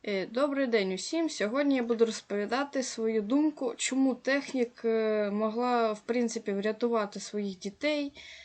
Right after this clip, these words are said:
не отримати травму і все таке. Ну ось, допустимо, технік.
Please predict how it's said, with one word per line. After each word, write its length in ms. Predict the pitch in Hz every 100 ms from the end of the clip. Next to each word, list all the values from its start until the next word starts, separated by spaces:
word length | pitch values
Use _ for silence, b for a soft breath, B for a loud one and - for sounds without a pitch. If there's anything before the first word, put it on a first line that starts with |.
| B
не 180 | 240 240
отримати 580 | 220 233 233 208 202 202
травму 640 | 240 269 262 240 214 208
і 240 | 214 208
все 240 | 190 - 104
таке. 360 | 101 - - - B B B B B B -
Ну 160 | 320
ось, 320 | 247 160 - - -
допустимо, 720 | 233 294 262 - 208 - - - - -
технік. 580 | 302 247 - 226 220